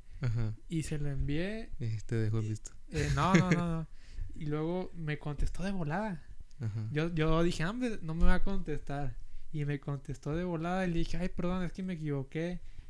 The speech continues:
Speaker 2: Y antes no me preguntó, "¿Y cómo me lo enviaste a mí directamente y no al
Speaker 1: Sí.
Speaker 2: grupo?". O sea.
Speaker 1: Yo lo, yo lo hice
Speaker 2: Y pues, ah, perdón.
Speaker 1: Dale,
Speaker 2: Pero,
Speaker 1: dale.
Speaker 2: este, platicamos un,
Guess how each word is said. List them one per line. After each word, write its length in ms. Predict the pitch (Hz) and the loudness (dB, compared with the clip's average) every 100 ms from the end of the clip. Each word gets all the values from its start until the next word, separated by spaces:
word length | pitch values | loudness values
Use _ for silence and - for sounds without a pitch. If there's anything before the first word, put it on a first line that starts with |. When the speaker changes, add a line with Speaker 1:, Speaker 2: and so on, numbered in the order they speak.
| - | -2
Speaker 2:
Y 40 | |
antes 180 | 160 - | 0 2
no 80 | 160 | 2
me 80 | 165 | 2
preguntó, 440 | 160 151 143 139 | 0 0 -2 0
"¿Y 60 | 156 | 0
cómo 200 | 151 165 | 0 -2
me 40 | 175 | 10
lo 40 | |
enviaste 260 | 165 165 175 | 10 12 8
a 20 | |
mí 120 | 170 | 6
directamente 640 | 175 170 165 170 160 160 | 4 2 0 0 0 -2
y 20 | 165 | -2
no 80 | |
al 60 | 175 | -2
Speaker 1:
Sí. 120 | 151 | 2
Speaker 2:
grupo?". 280 | 120 117 139 | 2 2 2
O 100 | 139 | 0
sea. 260 | - 135 127 - - - - - - - - - - - - - 120 | -2 -4 -6 -6 -8 -6 -6 -8 -10 -10 -12 -12 -10 -10 -8 -8 -4
Speaker 1:
Yo 200 | 117 120 | 0 0
lo, 280 | 135 151 | 2 0
yo 160 | 131 127 | 0 0
lo 140 | 135 | 2
hice 320 | 143 135 151 147 | 0 0 -2 -2
Speaker 2:
Y 180 | 180 180 | -2 0
pues, 520 | 185 165 147 131 147 - - - - - - - - | 2 2 2 0 -6 -12 -14 -14 -12 -14 -14 -18 -10
ah, 160 | 160 - | -8 -4
perdón. 280 | 143 139 127 - | -2 -2 -6 -4
Speaker 1:
Dale, 200 | - - | 0 2
Speaker 2:
Pero, 100 | 110 | 0
Speaker 1:
dale. 240 | 104 165 151 | -2 -4 -4
Speaker 2:
este, 560 | - 175 175 165 - - - - - - - - - - | -4 -2 0 0 -2 -10 -12 -12 -14 -8 -8 -6 -8 -2
platicamos 540 | 180 180 165 185 226 | 0 0 -2 -2 -2
un, 100 | 240 | -4